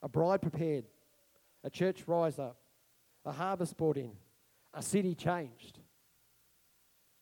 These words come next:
We want his plans for this region.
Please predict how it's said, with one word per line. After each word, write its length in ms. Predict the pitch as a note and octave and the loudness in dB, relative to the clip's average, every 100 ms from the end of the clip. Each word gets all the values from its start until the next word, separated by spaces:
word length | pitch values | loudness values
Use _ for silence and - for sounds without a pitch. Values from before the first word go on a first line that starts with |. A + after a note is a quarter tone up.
| _ _ _ _ _ _ _ _ _ _ _ _ _ _ _ _ _ _ _ _ _ - | _ _ _ _ _ _ _ _ _ _ _ _ _ _ _ _ _ _ _ _ _ -2
We 140 | F3+ | 2
want 180 | A#3+ E3 | 2 4
his 160 | F#3 - | 2 0
plans 320 | E3+ D#3+ D3 | -2 -2 -2
for 100 | D3 | -2
this 200 | C#3 A#2 | -4 -2
region. 300 | C3+ A#2+ | -4 -4